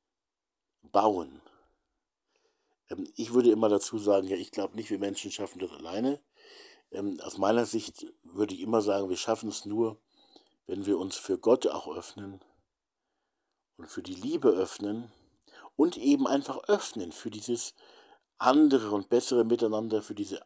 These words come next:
andere und bessere Gemeinschaft, die uns immer weniger auch enttäuschen wird. Immer weniger, zumindest immer weniger, vielleicht irgendwann auch gar nicht mehr. Weil eben alle, die dabei sind, auch gute Gemeinschaft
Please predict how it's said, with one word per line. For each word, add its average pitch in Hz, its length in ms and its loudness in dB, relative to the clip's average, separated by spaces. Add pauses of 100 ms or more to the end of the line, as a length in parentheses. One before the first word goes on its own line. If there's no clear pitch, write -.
andere 131 680 0 (580)
und 113 160 -14
bessere 139 380 6
Gemeinschaft, 90 800 -6
die 101 120 -4
uns 104 320 -6 (400)
immer 127 320 4
weniger 117 520 0
auch 107 340 -2 (400)
enttäuschen 104 800 0
wird. - 340 -20 (500)
Immer 92 200 -4
weniger, 120 420 -2
zumindest 135 720 0
immer 87 280 -12
weniger, 80 440 -10 (540)
vielleicht 101 340 -6
irgendwann 98 380 -6
auch 101 180 -6
gar 123 220 0
nicht - 280 -10
mehr. - 220 -20 (600)
Weil - 160 4
eben 117 240 2
alle, 156 320 6
die - 120 -6
dabei 107 440 2
sind, 139 420 -4 (560)
auch 98 280 4
gute 113 300 -2
Gemeinschaft 82 840 -6